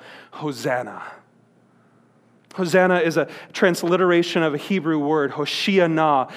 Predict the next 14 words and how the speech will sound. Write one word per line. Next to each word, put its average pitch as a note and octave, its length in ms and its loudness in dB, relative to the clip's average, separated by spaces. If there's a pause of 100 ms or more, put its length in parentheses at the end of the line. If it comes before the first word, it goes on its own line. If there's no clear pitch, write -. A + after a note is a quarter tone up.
(120)
which C#3+ 160 -8
literally F3 460 2
means C#3+ 460 -2 (220)
"save F3 600 2
us." - 400 -6 (1600)
This - 140 -6
was D3+ 120 -2
a C#3 60 -2
cry F3 720 4
of D3+ 240 -4
people D#3+ 640 -4 (200)
who A3+ 140 0
were C#3 160 -2 (200)
desperate. - 800 -2